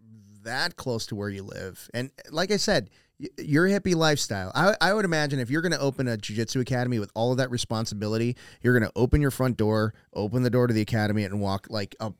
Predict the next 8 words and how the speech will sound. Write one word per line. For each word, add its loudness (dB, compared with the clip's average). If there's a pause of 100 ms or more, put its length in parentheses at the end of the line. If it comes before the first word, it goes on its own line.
(400)
you -4
know, -6 (240)
ten 0
feet. -10 (760)
But -2
you're 4
not. 2
You're, -2